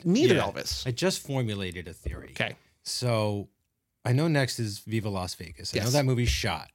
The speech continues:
Speaker 2: I know the Colonel was upset that Elvis sort of had to, like, share that film with, um,
Speaker 1: Anne Margaret?
Speaker 2: Anne Margaret, right? And so, you know, it was sort of like
Speaker 1: Have you seen that one or no?
Speaker 2: I have not seen
Speaker 1: Okay.
Speaker 2: it yet, but, like, from what I understand, it's like,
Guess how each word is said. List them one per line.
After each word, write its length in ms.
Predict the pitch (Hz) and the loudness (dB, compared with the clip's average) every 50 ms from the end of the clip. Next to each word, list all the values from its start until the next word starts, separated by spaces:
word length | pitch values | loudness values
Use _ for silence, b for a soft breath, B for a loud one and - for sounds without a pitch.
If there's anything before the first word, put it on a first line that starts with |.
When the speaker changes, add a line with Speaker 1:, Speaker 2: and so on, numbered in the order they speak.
| _ _ - | _ _ -6
Speaker 2:
I 80 | 107 104 | -4 -2
know 220 | 101 120 143 160 | -2 -2 -2 0
the 100 | 156 160 | -2 -2
Colonel 400 | - - 160 165 202 214 190 147 | -2 0 2 2 4 4 4 4
was 180 | 131 127 110 120 | 4 4 2 2
upset 640 | 107 - - - - - 180 170 131 104 - _ _ _ _ _ _ _ _ - | -2 -2 -4 -4 0 2 2 2 2 0 -2 _ _ _ _ _ _ _ _ -2
that 400 | 117 123 110 104 104 101 - - _ _ _ _ - | 0 0 2 2 0 -2 -4 -8 _ _ _ _ -2
Elvis 720 | 123 139 151 135 123 120 113 110 - - - - - - _ _ _ _ _ | 0 2 2 2 2 2 0 0 -2 -4 -6 -8 -10 -14 _ _ _ _ _
sort 240 | - - - 123 110 | -8 -4 -4 -2 0
of 60 | 110 | 0
had 180 | 101 113 107 - | 0 -2 -2 -2
to, 80 | - 110 | -4 -4
like, 200 | 101 92 90 90 | -2 -4 -4 -4
share 840 | - - - - 120 120 131 135 135 127 117 104 98 92 95 - _ _ _ _ _ _ _ _ _ _ _ _ _ - | -6 -6 -4 0 0 2 2 2 2 2 0 0 -2 -4 -6 -10 _ _ _ _ _ _ _ _ _ _ _ _ _ -4
that 200 | 104 98 95 87 | -2 -2 -2 -4
film 640 | - - - 110 101 95 95 95 95 92 92 87 - _ - - | -6 -4 -2 -2 -2 -2 -2 -2 -4 -4 -6 -8 -12 _ -8 -6
with, 280 | 107 101 - - - | -6 -6 -6 -6 -6
um, 400 | 104 95 92 90 87 87 87 87 - _ _ - _ _ _ _ _ _ _ _ - | -4 -4 -4 -4 -6 -8 -10 -12 -14 _ _ -20 _ _ _ _ _ _ _ _ -6
Speaker 1:
Anne 140 | 123 120 113 | -4 -2 0
Margaret? 220 | 113 113 131 120 104 | 0 2 2 4 4
Speaker 2:
Anne 80 | 107 | 4
Margaret, 540 | 110 127 165 190 170 120 101 87 78 - - - | 6 6 4 4 4 2 0 0 -2 -4 -6 -2
right? 380 | 107 104 110 139 165 - - - | 0 2 2 2 0 0 -2 -2
And 240 | - 139 131 131 120 | -2 -2 0 0 -2
so, 520 | - - - 143 135 131 123 123 120 110 - b b b b b b b b b b b - | -2 -2 -2 0 0 2 2 2 0 0 -4 b b b b b b b b b b b 2
you 80 | 135 | 2
know, 160 | 139 135 127 120 | 4 4 4 2
it 80 | 120 | 2
was 140 | 120 123 120 | 0 0 0
sort 180 | - 151 147 131 | 0 0 0 2
of 60 | 120 | 2
like 260 | 120 113 107 104 101 - _ _ _ _ _ _ - - | 4 4 2 2 -2 -6 _ _ _ _ _ _ -4 0
Speaker 1:
Have 100 | - 208 | 2 2
you 80 | 285 294 | 2 2
seen 140 | - 339 302 | 2 2 2
that 100 | 330 403 | 2 2
one 100 | 381 285 | 4 4
or 60 | 220 151 | 4 4
no? 100 | 127 - | 6 6
Speaker 2:
I 40 | |
have 140 | 143 135 123 | 6 6 6
not 200 | 120 123 120 110 | 4 4 2 2
seen 160 | - 117 110 | 2 0 0
Speaker 1:
Okay. 100 | 104 95 | 0 0
Speaker 2:
it 40 | 92 | -2
yet, 180 | 92 85 85 - | -4 -4 -4 -2
but, 160 | - 117 92 | -2 0 0
like, 240 | 110 104 101 98 - | 0 0 -2 -4 -6
from 200 | - - 127 127 | -6 -2 0 2
what 120 | 131 147 | 4 4
I 140 | 143 131 123 | 4 2 2
understand, 520 | 123 123 117 107 - - 143 131 120 110 107 | 2 0 0 -2 -2 -2 -2 0 0 -2 -2
it's 120 | 101 - | -4 -4
like, 220 | 120 110 95 92 | -4 -4 -4 -4